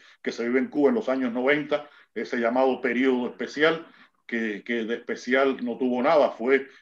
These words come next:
esto absolutamente <laughs> horrible y terrible. Eh, y lo primero, lo primero que faltó, Paloma, eh, y ustedes recuerdan eso, lo primero que faltó en esa crisis fue el papel.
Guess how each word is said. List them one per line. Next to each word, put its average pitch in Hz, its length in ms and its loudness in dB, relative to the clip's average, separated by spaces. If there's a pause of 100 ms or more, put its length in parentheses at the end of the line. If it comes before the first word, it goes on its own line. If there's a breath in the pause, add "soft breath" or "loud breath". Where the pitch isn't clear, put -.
esto 123 380 -8
absolutamente 123 720 4 (100)
<laughs> - 80 -20
horrible 160 420 0
y - 20 -6
terrible. 151 600 0 (320 loud breath)
Eh, 123 360 -4
y 156 100 -4
lo 147 180 4
primero, 214 560 6
lo 139 160 4
primero 180 440 2
que 127 80 -4
faltó, 135 500 2
Paloma, 127 460 2 (340 loud breath)
eh, 113 400 -4
y 117 120 -4
ustedes 143 340 4
recuerdan 135 440 2
eso, 165 240 -4
lo 110 160 -4
primero 165 340 -2
que 151 80 -2
faltó 131 280 -4
en 156 80 -4
esa 147 180 0
crisis 180 260 -6
fue 139 160 2
el 139 60 -2
papel. - 340 -2